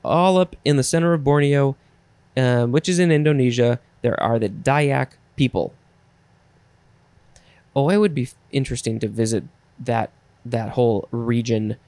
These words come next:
the Indonesia. My sister was in Bali for a while. That, that would be a fun vacation, if I can ever make that happen. Or work or something. All right, we'll do that. Noun.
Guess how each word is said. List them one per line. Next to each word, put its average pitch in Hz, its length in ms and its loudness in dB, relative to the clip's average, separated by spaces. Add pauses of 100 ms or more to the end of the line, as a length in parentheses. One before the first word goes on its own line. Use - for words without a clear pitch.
(240)
the - 140 -16
Indonesia. 117 500 -2
My 165 120 -2
sister 208 300 -6
was 160 140 0
in 120 100 -2
Bali 107 360 -4
for - 160 -6
a 98 60 -2
while. 76 240 -2 (1000)
That, 175 260 2
that 175 100 2
would 165 120 2
be 131 80 2
a 117 60 0
fun 117 200 -4
vacation, - 560 -10 (200)
if - 100 -12
I 123 60 -4
can 131 120 -2
ever 147 140 2
make 120 180 0
that - 140 -2
happen. - 360 -8 (840)
Or 254 240 2
work 175 560 0 (100)
or 190 120 0
something. 208 600 0 (380)
All 339 140 0
right, 123 240 0
we'll 247 120 -2
do 139 160 -4
that. 78 220 -2 (300)
Noun. 147 640 2